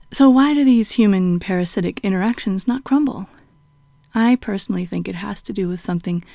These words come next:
innate and beneficial within the human makeup. I think we have an instinct for the survival of our species over the survival of the individual.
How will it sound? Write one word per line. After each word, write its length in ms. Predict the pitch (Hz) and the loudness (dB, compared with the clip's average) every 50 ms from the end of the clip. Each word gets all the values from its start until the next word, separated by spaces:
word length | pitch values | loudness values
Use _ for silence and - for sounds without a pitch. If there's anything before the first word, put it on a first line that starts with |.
| - - - _ _ _ _ - | -20 -20 -20 _ _ _ _ 0
innate 640 | - 202 196 185 175 160 190 240 - - - - - _ _ _ | 2 2 4 2 2 -2 -4 -8 -10 -14 -20 -20 -20 _ _ _
and 160 | - 208 214 214 | -2 0 2 2
beneficial 680 | 233 226 233 220 - 262 262 - - 202 - - 208 - _ _ - | 4 2 2 2 0 -4 -4 -4 -6 -10 -12 -14 -16 -20 _ _ -8
within 360 | - 202 202 - 214 196 185 | -8 -8 -6 -6 -6 -6 -4
the 80 | 185 196 | -4 -6
human 320 | 190 - 190 170 175 180 | -6 -4 -4 -2 -2 -2
makeup. 460 | 185 190 196 - - - - _ _ - - _ _ _ _ _ _ _ _ - | -4 -6 -6 -8 -12 -16 -18 _ _ -20 -20 _ _ _ _ _ _ _ _ -4
I 280 | - 240 254 277 302 294 | 0 2 2 2 2 0
think 280 | - 247 208 202 - | 0 0 0 0 0
we 120 | - 202 190 | -2 -4 -2
have 220 | 185 202 214 185 | -2 -4 -4 -4
an 120 | 185 202 - | -4 -6 -2
instinct 760 | - 240 247 240 220 - - - - 180 - - - - - - _ _ _ _ | 4 6 6 6 6 2 -4 -8 -8 -8 -8 -10 -12 -18 -20 -20 _ _ _ _
for 180 | _ - 208 | _ -8 -6
the 100 | 196 202 | -4 -4
survival 560 | 208 - - 254 220 196 180 180 185 202 214 208 | -4 -4 -4 -6 -4 -4 -6 -6 -6 -6 -6 -6
of 100 | 208 - | -6 -6
our 140 | 233 240 | -8 -8
species 800 | 240 - - - - 175 170 - - - - - - - - - - _ _ _ _ _ _ _ | -8 -10 -10 -8 -8 -8 -8 -8 -10 -10 -10 -10 -10 -12 -18 -20 -20 _ _ _ _ _ _ _
over 340 | - 247 262 240 220 196 196 | 0 0 0 0 0 -4 -6
the 120 | 190 208 214 | -6 -6 -8
survival 560 | - - 254 247 - 196 175 165 - - - | -8 -8 -8 -8 -8 -10 -12 -12 -12 -14 -14
of 120 | - - | -14 -10
the 60 | - | -10
individual. 560 | 208 202 214 240 - 247 - - 226 - 202 | -8 -8 -8 -8 -10 -10 -10 -12 -12 -14 -14